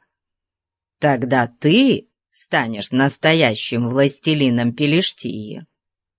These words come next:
Маздак, слушавший будто в забытии, вдруг рассмеялся. <laughs> «Идёт!» — закричал он.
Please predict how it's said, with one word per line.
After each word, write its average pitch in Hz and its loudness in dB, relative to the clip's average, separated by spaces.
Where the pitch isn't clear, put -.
Маздак, 156 0
слушавший 262 0
будто 220 2
в 156 -2
забытии, 151 -2
вдруг 185 -2
рассмеялся. 254 -2
<laughs> - -
«Идёт!» — 254 2
закричал 226 0
он. - -6